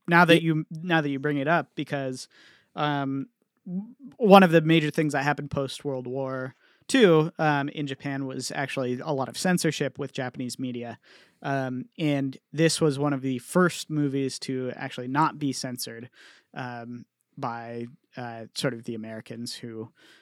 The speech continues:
Speaker 1: were occupying Japan in that day. So, um, you know, the,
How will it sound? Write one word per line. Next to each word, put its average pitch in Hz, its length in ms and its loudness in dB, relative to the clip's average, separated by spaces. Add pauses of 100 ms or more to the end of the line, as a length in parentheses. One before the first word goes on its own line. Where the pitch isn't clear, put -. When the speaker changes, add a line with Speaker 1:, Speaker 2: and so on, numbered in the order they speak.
(160)
Speaker 1:
were 117 420 -4
occupying 135 560 2
Japan 120 380 -12
in - 80 -14
that - 180 -16
day. - 200 -20
So, 110 400 -4 (200)
um, 127 400 -4 (500)
you 143 120 0
know, 117 140 -4 (100)
the, 143 200 0